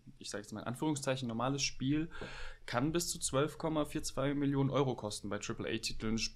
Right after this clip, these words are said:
geht das natürlich noch viel weiter hoch. Wie ist das denn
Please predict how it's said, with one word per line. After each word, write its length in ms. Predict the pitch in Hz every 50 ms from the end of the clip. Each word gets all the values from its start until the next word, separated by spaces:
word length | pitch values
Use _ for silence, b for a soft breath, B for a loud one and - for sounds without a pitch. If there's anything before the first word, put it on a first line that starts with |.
| - - - - - - -
geht 160 | - 117 113
das 80 | 104
natürlich 340 | - 110 107 - 117 113 110
noch 140 | 110 107 -
viel 240 | - - - 123 120
weiter 320 | 120 117 113 - 113 -
hoch. 320 | 123 120 143 170 170 - B B - - -
Wie 440 | - 131 131 131 131 135 - - - - - - -
ist 220 | 143 - - -
das 180 | 160 - - -
denn 480 | - 135 127 127 127 127 123 - -